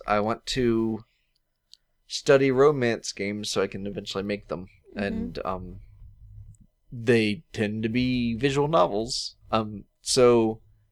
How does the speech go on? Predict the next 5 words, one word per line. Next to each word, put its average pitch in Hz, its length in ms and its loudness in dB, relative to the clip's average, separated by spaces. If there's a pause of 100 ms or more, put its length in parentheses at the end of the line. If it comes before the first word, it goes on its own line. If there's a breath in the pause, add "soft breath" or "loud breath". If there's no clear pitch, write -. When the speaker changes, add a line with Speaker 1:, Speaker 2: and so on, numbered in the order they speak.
(400)
Speaker 2:
Visual 240 420 -2
novels 214 360 -2
are 208 140 2
awesome. 208 720 2 (100)
Speaker 1:
Uh, 127 220 6